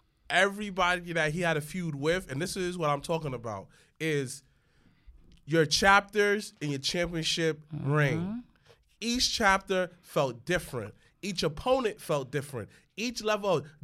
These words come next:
Speaker 1: difficult felt different. So to me is he's wrestler of the year. Not only that is how the way that he carried himself, different promos, you feel me? Know how to become a, from a face to a heel. To me
Speaker 2: Gregory, really? Slice, slice bread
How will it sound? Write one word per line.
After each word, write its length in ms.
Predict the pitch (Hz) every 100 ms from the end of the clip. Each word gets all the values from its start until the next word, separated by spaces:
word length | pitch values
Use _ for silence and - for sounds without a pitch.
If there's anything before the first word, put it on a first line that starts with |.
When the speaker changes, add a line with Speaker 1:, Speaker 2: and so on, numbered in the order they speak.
| 127
Speaker 1:
difficult 760 | 254 - 240 - 180 - - - _ _
felt 360 | - 160 135
different. 640 | 139 127 - 101 - - - _ _ _ _
So 200 | - 180
to 180 | 170 220
me 200 | 233 247
is 400 | - 180 160 151 - -
he's 260 | 233 202
wrestler 320 | 202 196 185
of 60 | 165
the 40 | 160
year. 260 | 156 110 - - 135
Not 160 | 190 196
only 280 | 220 196 160
that 340 | 196 208 -
is 340 | 160 151 139 - -
how 160 | - 180
the 40 |
way 120 | 185 175
that 120 | 156
he 160 | 160
carried 380 | 156 - 202 196
himself, 420 | 160 147 143 113 - - -
different 340 | 175 175 170 156
promos, 640 | 185 190 170 127 104 -
you 100 | 135
feel 220 | 165 180
me? 140 | 170 165 -
Know 140 | 139 175
how 160 | 180
to 60 | 170
become 340 | 175 175 170
a, 100 | 147
from 180 | 135 156
a 60 | 131
face 400 | - 180 175 - _ -
to 100 | 165
a 40 |
heel. 420 | 147 196 185 117 - -
To 280 | 196 208 190
me 420 | 175 160 147 143
Speaker 2:
Gregory, 0 | 160
really? 420 | 208 220 233 233
Slice, 420 | - 202 214 -
slice 380 | - - 214 220
bread 260 | - 214